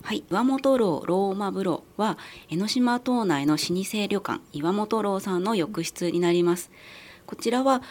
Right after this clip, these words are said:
昭和五年頃の建築で、天井はステンドグラスのドームがかけられ、壁はテラコッタスタイル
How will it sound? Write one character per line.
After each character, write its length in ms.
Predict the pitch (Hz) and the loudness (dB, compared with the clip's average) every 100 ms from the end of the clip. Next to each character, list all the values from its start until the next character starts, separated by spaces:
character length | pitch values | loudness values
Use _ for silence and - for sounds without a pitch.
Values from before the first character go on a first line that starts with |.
| - - | -18 -6
昭 280 | - 254 269 | 4 6 6
和 100 | 254 | 4
五 160 | 254 | 4
年 280 | 254 262 254 | 4 4 2
頃 220 | 262 254 | 4 4
の 140 | 165 147 | 2 0
建 320 | 165 151 151 | -2 -2 -2
築 260 | - - | -6 -4
で、 220 | 175 185 - - - - | 0 -2 -4 -16 -20 -10
天 280 | 220 214 208 | -4 -2 -2
井 300 | 202 196 156 | 0 2 2
は 260 | 170 160 - - | 2 0 -4 -14
ス 120 | - | -4
テ 140 | 208 | -2
ン 120 | 220 | 0
ド 80 | 233 | 2
グ 120 | 233 | 4
ラ 140 | 254 247 | 4 4
ス 80 | 175 | 0
の 140 | 135 | 2
ド 180 | 165 180 | 2 2
ー 40 | |
ム 100 | 175 | 2
が 120 | 175 180 | -2 -4
か 120 | 180 | -6
け 160 | - | -2
ら 140 | 175 165 | 0 0
れ、 200 | 175 208 - - - | -2 -2 -8 -16 -12
壁 300 | - 220 233 | -4 0 2
は 240 | 240 - | 2 0
テ 140 | - 175 | -2 -6
ラ 100 | 214 | -4
コ 160 | - | -6
ッ 40 | 220 | -6
タ 260 | - 214 | -4 -6
ス 60 | 220 | -2
タ 180 | - 208 | 0 2
イ 100 | |
ル 100 | 156 | 0